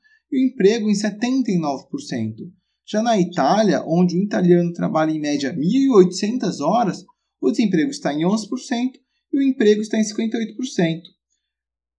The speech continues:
Tentar resumir aqui, Gustavo, é quase assim. Se você trabalha oito horas e a gente tem aqui eu e você, basicamente, eu faço todo o trabalho de duas pessoas, deixo de ter qualidade de vida e te desemprego.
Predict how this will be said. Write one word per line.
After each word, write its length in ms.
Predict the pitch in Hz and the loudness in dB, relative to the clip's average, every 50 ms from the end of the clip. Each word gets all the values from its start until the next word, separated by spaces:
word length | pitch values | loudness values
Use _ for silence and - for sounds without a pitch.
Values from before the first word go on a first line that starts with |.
| _ _ _ | _ _ _
Tentar 480 | - 262 302 - - 262 254 262 240 214 | -4 -4 -4 -2 -2 -2 0 0 2 2
resumir 500 | 214 220 208 190 196 180 170 151 139 123 | 2 2 2 2 2 2 2 2 0 -2
aqui, 320 | 120 - - 269 269 220 | -2 0 0 2 2 2
Gustavo, 560 | 165 147 147 - - 135 135 139 135 147 175 | 0 -2 -2 -2 0 0 0 0 0 0 -2
é 80 | 214 220 | -2 -2
quase 480 | - 285 269 277 269 262 269 262 262 262 | -2 -2 0 0 0 -2 -2 -2 0 0
assim. 440 | 262 262 - - 185 156 135 110 - - - _ | 0 0 0 0 0 0 0 -2 -6 -10 -18 _
Se 80 | _ - | _ -4
você 200 | 403 381 - - | -4 -4 -2 -2
trabalha 440 | - 277 233 202 185 165 147 - - 185 | 0 2 4 6 6 6 6 4 4 4
oito 400 | 196 240 269 269 - - - 147 | 4 4 4 2 2 2 2 4
horas 600 | 139 147 170 208 208 175 143 127 107 90 - - - - | 4 6 6 6 6 4 4 2 0 -4 -10 -14 -8 -2
e 60 | 170 | 0
a 80 | 170 170 | 2 2
gente 340 | 170 180 180 180 180 - - | 4 4 2 2 2 0 -2
tem 240 | 180 165 165 165 160 | -2 -2 -2 -2 -4
aqui 460 | 156 160 - - 160 151 139 123 101 - - - _ _ | -6 -6 -4 -2 0 0 0 -2 -4 -8 -14 -20 _ _
eu 240 | - 170 180 190 185 | 6 8 10 10 10
e 40 | 175 | 10
você, 680 | - 131 131 123 - - 202 214 226 196 151 - - - _ _ _ _ - | 8 4 0 -2 0 2 2 2 2 2 0 -2 -8 -18 _ _ _ _ 0
basicamente, 840 | 135 135 127 120 - - 139 127 156 196 233 233 208 180 - - - | 2 2 2 2 -2 -4 -4 -2 -2 0 0 0 0 0 -2 -2 -2
eu 120 | 180 220 | -2 0
faço 260 | 220 254 233 226 - - | 2 2 0 0 0 -4
todo 140 | 254 254 | -6 -6
o 40 | 262 | -4
trabalho 400 | 262 254 226 180 190 208 214 208 | -2 -2 -2 0 0 0 0 0
de 140 | 196 180 160 | -2 -4 -2
duas 240 | 151 196 233 247 - | -2 -4 -4 -4 -6
pessoas, 640 | - 254 226 214 - 208 185 180 165 143 131 117 113 | -6 -6 -6 -2 0 4 6 6 6 4 2 0 2
deixo 220 | 147 170 180 175 | 4 4 4 4
de 80 | - - | 0 -4
ter 100 | 175 151 | -4 -4
qualidade 440 | - 160 143 139 143 147 156 160 | -2 -4 -4 -2 -2 -2 -4 -4
de 120 | 180 - 220 | -6 -4 -2
vida 200 | 240 254 262 269 | 0 0 0 0
e 40 | 262 | -2
te 160 | - - - | -4 -8 -10
desemprego. 720 | - - 240 233 226 220 208 156 151 139 135 131 113 - | -6 -4 -4 -4 -2 0 0 2 2 2 0 0 -4 -10